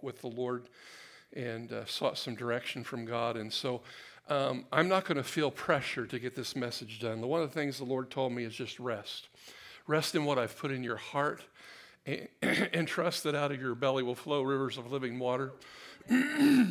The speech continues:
And so I'm not gonna worry about if I get done today or, or anything. I'm just gonna enjoy giving you what I, the Lord's been putting in my heart.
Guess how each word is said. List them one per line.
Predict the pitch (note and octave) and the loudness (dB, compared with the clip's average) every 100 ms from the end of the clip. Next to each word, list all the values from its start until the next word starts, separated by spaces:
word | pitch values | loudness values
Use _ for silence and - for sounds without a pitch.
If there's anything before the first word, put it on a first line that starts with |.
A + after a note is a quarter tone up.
| F3 | 4
And | E3 D3+ | -2 -2
so | - D#3+ | 0 0
I'm | - A3 F#3 | 2 2 2
not | F3+ | 0
gonna | D#3+ C#3 | 2 2
worry | C3 C#3 C#3+ | 2 2 2
about | C3 B2 C3 C3+ | 2 2 0 -2
if | D3 C3+ | -6 0
I | B2+ | 0
get | C3 A#2 | 0 -2
done | C3 C3+ | 0 0
today | C#3 C3+ C3+ C#3 | -2 0 -2 0
or, | B2+ A2+ - - - - | 0 -2 -4 -16 -20 -6
or | C#3+ C3+ | -2 0
anything. | C3+ C3+ C#3+ C#3+ | 0 0 0 0
I'm | C#3 | -2
just | C#3 | -2
gonna | D#3 C#3+ | -2 0
enjoy | C3 A#2+ C3+ C3+ A2+ F3 | -2 0 0 0 -2 -6
giving | D3 C3 B2 | -4 -2 -4
you | B2 | -4
what | A#2+ A#2+ | -2 0
I, | B2 | 0
the | B2+ | -2
Lord's | C3+ B2+ A#2+ | -2 -2 -2
been | C3 | -6
putting | A#2 B2 | -6 -6
in | B2 | -6
my | A2+ | -6
heart. | A2 A2+ - | -4 -4 -4